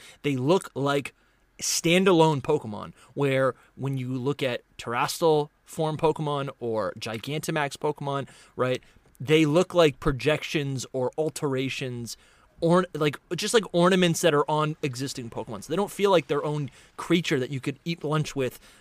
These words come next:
uh, with Brock and Misty and the gang, right? Like, it doesn't feel like that. It feels like this ultra Goliath of a creature. Um, and Terapagos, the stellar form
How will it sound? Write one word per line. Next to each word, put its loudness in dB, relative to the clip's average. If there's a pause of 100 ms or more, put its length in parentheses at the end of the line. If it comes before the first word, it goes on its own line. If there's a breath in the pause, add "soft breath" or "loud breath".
(140 soft breath)
uh, -2
with -2
Brock 2
and -2
Misty -2
and -4
the -4
gang, -4
right? -2
Like, -2
it 0
doesn't 2
feel 6
like 2
that. -6
It -16
feels 0
like 2
this -2 (360 loud breath)
ultra 6
Goliath 0
of -2
a -6
creature. -6 (580 soft breath)
Um, 2 (120)
and -2 (120)
Terapagos, 6
the -6
stellar 6
form -6